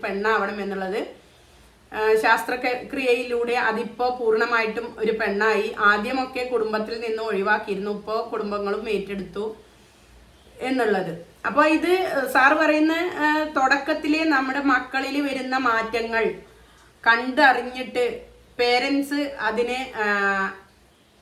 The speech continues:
ഒന്ന് തടയിടണം എന്നുള്ളതാണ്. അപ്പൊ ഞാനിത് പറഞ്ഞു വരുന്നത് എന്താന്ന് വെച്ചാല്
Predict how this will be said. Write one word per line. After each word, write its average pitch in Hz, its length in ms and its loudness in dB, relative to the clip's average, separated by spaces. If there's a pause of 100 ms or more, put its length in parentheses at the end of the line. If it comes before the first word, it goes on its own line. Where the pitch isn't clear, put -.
(600)
ഒന്ന് 269 260 2 (180)
തടയിടണം 220 600 4
എന്നുള്ളതാണ്. 185 560 -2
അപ്പൊ - 220 -6
ഞാനിത് 294 760 2
പറഞ്ഞു 240 320 4
വരുന്നത് 247 320 0
എന്താന്ന് 220 280 -2
വെച്ചാല് 220 400 -4